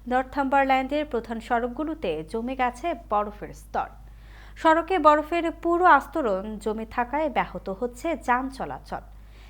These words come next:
একাধিক বিমানবন্দরে স্বাভাবিক কার্যক্রমও হুমকিতে। এরই মধ্যে নিউক্যাসলের রানওয়ে ব্যবহারের অনুপযোগী হয়ে পড়েছে। দুর্ঘটনায় রাতে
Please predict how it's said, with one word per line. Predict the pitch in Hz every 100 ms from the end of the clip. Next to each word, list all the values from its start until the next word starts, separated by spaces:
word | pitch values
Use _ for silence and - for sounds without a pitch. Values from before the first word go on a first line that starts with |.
| - 254
একাধিক | 254 302 302 349 339 277
বিমানবন্দরে | 294 311 302 294 294 302 320 302
স্বাভাবিক | 285 269 277 285 277
কার্যক্রমও | 240 240 277 277 294 294 320 311
হুমকিতে। | 311 302 196 - 151 - - - - - - 302
এরই | 339 381
মধ্যে | 403 311 214 240 - - -
নিউক্যাসলের | 277 349 359 339 311 349 349 339 269 262
রানওয়ে | 262 285 262 294 277
ব্যবহারের | 233 226 240 269 269 254 -
অনুপযোগী | 254 294 285 247 208 208 202
হয়ে | - 254 196
পড়েছে। | 151 - - 202 - - -
দুর্ঘটনায় | 180 175 - - 247 269 262
রাতে | 269